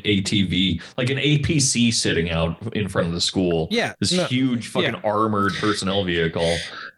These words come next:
Speaker 1: Uh, yeah.
Speaker 2: Yeah, they,
Speaker 1: That
Speaker 2: they
Speaker 1: was, that was the most jarring thing to me about all this. I mean, not even jarring, 'cause it's like, of course, but, but yeah, just having that shit, and they just, I don't
Speaker 2: And,
Speaker 1: know.
Speaker 2: and that's part of what's so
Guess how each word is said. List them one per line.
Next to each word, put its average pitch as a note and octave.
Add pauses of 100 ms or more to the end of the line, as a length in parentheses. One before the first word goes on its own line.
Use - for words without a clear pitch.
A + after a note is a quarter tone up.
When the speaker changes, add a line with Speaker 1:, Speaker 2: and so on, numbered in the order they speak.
(100)
Speaker 1:
Uh, E2 (560)
yeah. G2+ (640)
Speaker 2:
Yeah, D3+
they, C#3
Speaker 1:
That D3+
Speaker 2:
they D#3
Speaker 1:
was, B2+ (140)
that C#3
was F#3+
the E3+
most C3
jarring G2+
thing F2+
to E2+
me E2
about D#2+
all D#2+
this. E2+
I C3+
mean, D#3+
not E3
even G2+
jarring, F2
'cause E2
it's D#2+
like, E2
of F2
course, - (500)
but, D#2+ (220)
but F#2
yeah, F2+ (320)
just -
having A#2+
that F2
shit, D#2+
and D#2+
they D2+
just, - (1080)
I -
don't G3
Speaker 2:
And, G3
Speaker 1:
know. - (100)
Speaker 2:
and G#3
that's G#3
part G3+
of D#3+
what's D#3+ (120)
so E3